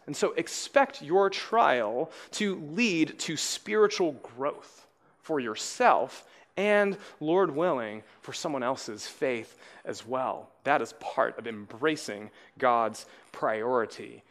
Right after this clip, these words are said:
And then third, embrace God's plan.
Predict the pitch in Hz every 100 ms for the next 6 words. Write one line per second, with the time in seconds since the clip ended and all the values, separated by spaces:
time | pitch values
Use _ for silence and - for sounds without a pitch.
0 | - 127 123 - 208 185 123 113 113 -
1 | - - 120 127 127 123 - - - -
2 | 131 117 110 110 - - _ _ - -
3 | 110 104 117 - 120